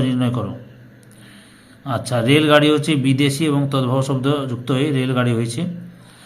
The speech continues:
আর বাবুয়ানা, বাবুয়ানা হয়েছে বিদেশি প্রত্যয়যুক্ত মিশ্র শব্দ থেকে বাবুয়ানা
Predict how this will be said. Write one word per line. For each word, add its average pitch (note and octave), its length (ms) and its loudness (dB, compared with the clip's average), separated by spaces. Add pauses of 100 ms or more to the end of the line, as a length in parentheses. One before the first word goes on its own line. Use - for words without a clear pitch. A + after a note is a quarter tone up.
(180)
আর B2+ 80 -2 (100)
বাবুয়ানা, B2+ 520 4 (240)
বাবুয়ানা C#3+ 520 0
হয়েছে C#3+ 280 0 (920)
বিদেশি C#3+ 540 0 (200)
প্রত্যয়যুক্ত C#3+ 640 -2 (140)
মিশ্র C3+ 260 -4
শব্দ A#2 260 -6 (680)
থেকে C3+ 180 -4 (100)
বাবুয়ানা B2 340 -2